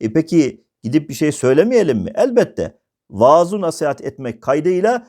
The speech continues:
o zaman gidebilirsiniz ama onun haricinde dünyacı olan her şeyi dünyada, e, tatmaya çalışan, ahiret diye derdi olmayan kişileri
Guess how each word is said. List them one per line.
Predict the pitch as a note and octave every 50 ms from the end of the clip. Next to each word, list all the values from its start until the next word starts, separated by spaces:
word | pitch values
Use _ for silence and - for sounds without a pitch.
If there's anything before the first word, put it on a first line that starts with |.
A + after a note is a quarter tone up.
| _ _ -
o | - F#3+
zaman | C#3+ C#3 D#3 G3+ G#3+
gidebilirsiniz | E3 D3+ D3+ D3+ D3 C#3+ C3+ B2+ A2+ - A2+ A2 A2
ama | B2+ A#2+ G#2 -
onun | C3 E3 G3+ A3
haricinde | G3+ F#3 E3+ E3 D#3+ C#3+ C3+ C3+ C3 B2+ D3 F3 G3+ G#3 - _ _ _ _ B2+
dünyacı | B2+ D#3 E3+ E3+ F3+ F3+ F3+ F3+ F3+ A3+ A#3+
olan | G#3 F3+ D#3+ D3 C3+ A#2 G2 G2
her | G2+ C3+ G3 A#3 B3 A3+
şeyi | G3 - - E3+ F3+ G3 A3+ B3+ B3+ B3 _ _ _ _ - A#2
dünyada, | C3+ E3+ F#3+ F#3+ F#3+ G3 G3 G3 F#3+ F#3 G3+ G3 E3+ C#3 - - _ - C#3 B2 A2+ A#2 -
e, | C3+ A#2+
tatmaya | - F3 E3+ E3+ F3 E3 D3+ D3 C3+
çalışan, | - C3+ B2+ B2 A#2+ - A#2 G2 F2 - _ _ _ -
ahiret | B2+ D3+ E3+ - G3 G#3 A#3+ A3 - -
diye | E3 D3+ C3+
derdi | C#3+ D3 C#3+ C#3 C#3+
olmayan | C#3+ D#3 G3 F#3 D#3 C3+ B2 A#2 G#2+ G#2
kişileri | - - B2 A2+ - G#2+ A2 B2+ E3+ F3+ F3